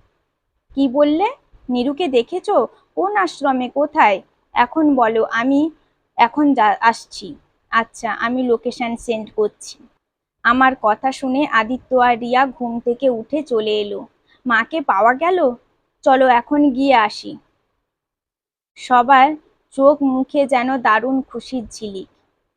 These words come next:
অফিসে ফোন করে বললাম, "আজ আসবো না, কিন্তু আজ যে ইম্পর্টেন্ট মিটিং আছে, তার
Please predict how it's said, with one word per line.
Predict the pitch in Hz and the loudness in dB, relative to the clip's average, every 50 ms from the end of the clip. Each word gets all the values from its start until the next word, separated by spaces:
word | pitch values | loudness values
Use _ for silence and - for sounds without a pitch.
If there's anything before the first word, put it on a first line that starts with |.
| _ _ _ _ _ | _ _ _ _ _
অফিসে | - 226 226 - 294 277 - 294 294 285 - _ _ _ _ _ _ _ _ _ _ _ _ | 0 0 0 0 -4 -4 -2 -2 -2 -2 -4 _ _ _ _ _ _ _ _ _ _ _ _
ফোন | - 277 285 277 269 294 311 311 | 0 4 4 6 6 4 2 0
করে | - - 269 254 254 262 | 0 0 2 2 4 2
বললাম, | 226 233 247 240 247 269 294 302 302 277 285 - | 2 2 0 0 0 0 0 0 0 0 -2 0
"আজ | 226 240 269 269 - | 0 0 2 0 0
আসবো | - 220 220 220 - - 226 240 | 0 0 0 -2 -4 -6 -6 -6
না, | 226 226 208 - - - _ _ _ _ _ _ _ | -4 -4 -6 -8 -8 -12 _ _ _ _ _ _ _
কিন্তু | 247 254 240 285 | -8 -4 -2 -2
আজ | - - 233 233 233 - - | 0 2 2 2 2 0 -2
যে | 294 | -2
ইম্পর্টেন্ট | 285 269 269 254 - 262 254 254 294 302 294 285 254 | 0 0 0 0 0 0 0 0 0 2 2 2 2
মিটিং | 220 214 - - 262 269 285 | 0 -2 -6 -6 -2 -2 0
আছে, | 285 294 285 - 381 392 381 | 0 -2 -2 -2 -4 -4 -2
তার | - 240 208 220 | 0 0 0 0